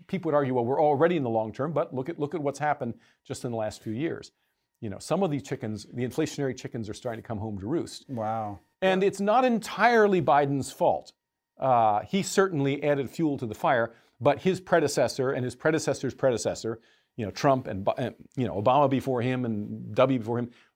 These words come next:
Speaker 1: they were all, you know, borrowing and spending and creating money and so forth.
Speaker 2: Well, let's, let's talk about that, 'cause then I wanna go back to maybe people are probably gonna wanna know. It's like, well, if this is where it's going, what's, but before we go to that,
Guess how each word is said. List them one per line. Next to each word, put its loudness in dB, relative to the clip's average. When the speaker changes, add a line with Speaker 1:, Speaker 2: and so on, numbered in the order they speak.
Speaker 1:
they 6
were 6
all, 6
you 0
know, -2
borrowing 4
and -2
spending -2
and -4
creating 0
money -2
and -6
so -4
forth. -16
Speaker 2:
Well, 2
let's, 4
let's 6
talk 8
about 6
that, 4
'cause -4
then 2
I 4
wanna 0
go 2
back 2
to -4
maybe -2
people 0
are 4
probably 2
gonna -2
wanna -2
know. -2
It's -8
like, -4
well, 4
if -4
this -6
is -8
where -2
it's -6
going, -2
what's, -6
but 0
before 4
we 4
go 8
to 4
that, 4